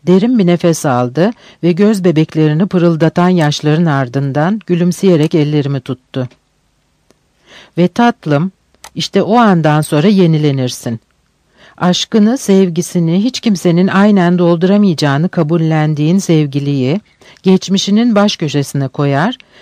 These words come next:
ve ondan geriye kalan kırıntılarla besleyebileceğin sevgilere yer açmaya başlarsın." Acaba gerçekten o günkü iç huzurum, kısmi mutluluk hissim,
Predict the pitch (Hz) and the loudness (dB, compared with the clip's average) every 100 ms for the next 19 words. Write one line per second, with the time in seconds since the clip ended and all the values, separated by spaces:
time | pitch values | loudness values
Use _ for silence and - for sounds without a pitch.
0 | - 160 170 180 190 214 240 190 180 214 | -4 0 2 2 2 0 2 2 2 2
1 | 226 170 147 170 190 190 175 175 196 208 | 0 0 0 0 -2 0 0 0 2 2
2 | 202 156 185 175 165 - 180 165 160 156 | 2 2 2 2 0 0 0 2 0 -2
3 | 151 190 - 170 156 143 147 160 247 190 | 0 -2 0 0 0 -2 -2 0 0 2
4 | 160 131 - 151 139 135 131 - 123 123 | 2 -2 -4 -6 -4 -4 -4 -4 -4 -4
5 | - 131 - _ _ _ _ _ _ _ | -8 -10 -12 _ _ _ _ _ _ _
6 | _ _ _ _ _ _ _ _ _ - | _ _ _ _ _ _ _ _ _ -20
7 | - - 196 226 247 247 277 - 220 - | -10 -4 0 2 2 2 2 2 -2 0
8 | 175 196 202 202 214 180 185 208 - 165 | 2 2 2 2 2 2 0 0 0 -4
9 | 131 139 135 143 - _ _ - 202 - | -2 -4 -2 -4 -6 _ _ -4 -2 0
10 | 202 233 254 196 - 190 190 - 147 - | 2 2 2 0 0 0 0 -2 -6 -6
11 | - 127 | -6 -6